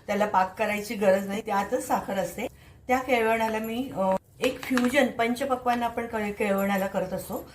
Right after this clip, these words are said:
तर ही actually माझे गाजराचे गुलाबजाम आयते वेळी मला सुचले म्हणून मी केले, पण actually मी ती पंचपक्वान्नाची एक फ्युजन डिश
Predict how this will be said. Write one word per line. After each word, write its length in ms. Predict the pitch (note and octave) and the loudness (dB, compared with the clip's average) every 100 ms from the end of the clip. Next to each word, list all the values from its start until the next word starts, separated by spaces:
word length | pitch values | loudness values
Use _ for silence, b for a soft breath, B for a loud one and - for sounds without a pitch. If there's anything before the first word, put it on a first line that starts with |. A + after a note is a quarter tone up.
| B - | B -6
तर 40 | |
ही 360 | A3+ G#3 C4+ C#4 | -4 0 2 2
actually 440 | A#3+ - C#4 D4 | -2 -4 -4 0
माझे 220 | C#4 C4 C#4+ | 0 0 2
गाजराचे 480 | B3 G3+ G#3+ A#3+ | 2 2 0 -4
गुलाबजाम 460 | B3+ B3 A3+ A3+ C#4+ - B B - | -2 0 0 2 -2 -4 B B -4
आयते 340 | G#3+ G#3+ C#4 | -2 -2 -2
वेळी 220 | C#4+ C#4+ | 0 2
मला 520 | C#4 B3 A3+ A3+ A3+ G#3+ | 2 2 4 2 2 -2
सुचले 340 | B3+ A#3+ G3+ | -6 -6 -4
म्हणून 260 | G3+ A3 G#3+ | -2 -2 -2
मी 100 | G#3+ | -4
केले, 280 | G#3 G3 D#4+ B B | -2 -4 -4 B B
पण 80 | A3+ | 0
actually 360 | G#3+ - B3+ | 0 -2 -2
मी 100 | C4 | 0
ती 100 | C4 | -2
पंचपक्वान्नाची 840 | C#4 A#3+ A#3 B3+ B3 A#3+ A3+ A3+ B3 | -2 -2 2 2 2 0 -4 -4 -4
एक 220 | B3 - | -4 -6
फ्युजन 480 | A3+ A3 G#3 C4 C4 | -6 -4 0 2 2
डिश 300 | G#3 A#3 | -2 -6